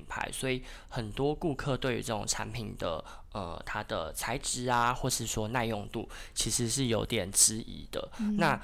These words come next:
Speaker 1: 我们是首创，就是有推出这个瓷器十年保固的台湾的本土品牌，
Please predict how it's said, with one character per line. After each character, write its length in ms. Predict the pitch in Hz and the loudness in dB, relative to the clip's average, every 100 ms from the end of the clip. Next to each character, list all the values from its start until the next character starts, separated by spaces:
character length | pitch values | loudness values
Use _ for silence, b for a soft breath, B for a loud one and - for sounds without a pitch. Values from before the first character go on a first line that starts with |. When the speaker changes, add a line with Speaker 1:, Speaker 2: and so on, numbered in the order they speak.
| B | B
Speaker 1:
我 100 | - | -2
们 160 | 113 113 | 0 0
是 180 | 139 143 | 2 6
首 300 | - 110 95 | 8 6 2
创， 320 | - 135 107 | 2 4 2
就 140 | 110 | 0
是 160 | 117 117 | 0 2
有 220 | 107 85 - | 2 2 2
推 160 | 110 | 2
出 220 | 110 113 | 2 2
这 100 | 107 | 0
个 140 | 107 104 | 0 2
瓷 180 | - 104 | 2 2
器 200 | - 117 | 2 4
十 140 | - | 2
年 140 | 87 | 0
保 200 | - - | -4 -4
固 200 | - 107 - | -4 -8 -8
的 260 | - - - B B B B | -8 -8 -10 B B B B
台 160 | - 107 | -4 -2
湾 160 | 107 | -2
的 80 | 107 | -4
本 160 | - 82 | -6 -8
土 140 | 90 | -8
品 160 | - - | -8 -6
牌， 180 | - - | -4 -4